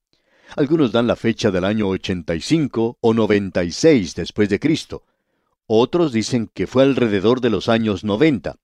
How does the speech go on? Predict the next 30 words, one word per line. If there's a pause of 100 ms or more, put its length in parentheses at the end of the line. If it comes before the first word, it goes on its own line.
(1200)
Bueno,
si
usted
lee
la
epístola,
creemos
que
puede
llegar
a
la
conclusión
de
que
el
templo
de
Jerusalén
aún
estaba
en
pie
cuando
el
apóstol
Pablo
escribió
esta
epístola.